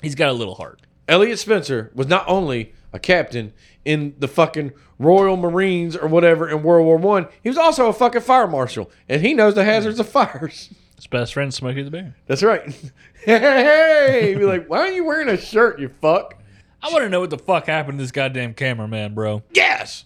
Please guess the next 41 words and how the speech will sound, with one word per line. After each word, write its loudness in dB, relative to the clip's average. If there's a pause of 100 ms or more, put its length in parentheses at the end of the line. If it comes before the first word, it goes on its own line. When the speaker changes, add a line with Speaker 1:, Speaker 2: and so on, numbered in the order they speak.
Speaker 2:
Like, 0 (420)
why 4
when -2
you 2
pulled 0
up, 2 (320)
nothing -2
was -8
going 0
down, 0 (360)
you -4
didn't -2
just -2
leave? 0 (380)
Speaker 1:
How -4
did -4
you -12
get -8
there -4
so -6
early? -6 (840)
Why'd -2
you -8
get -6
out -2
of -4
your -6
fucking -6
car? -4 (260)
Why'd -8
you -10
go -6
inside? -6
Speaker 2:
Mm-hmm. -12
Speaker 1:
I -10
need -10
to -10
know -2
these -8
things. -14 (1000)
Speaker 2:
Yeah. 0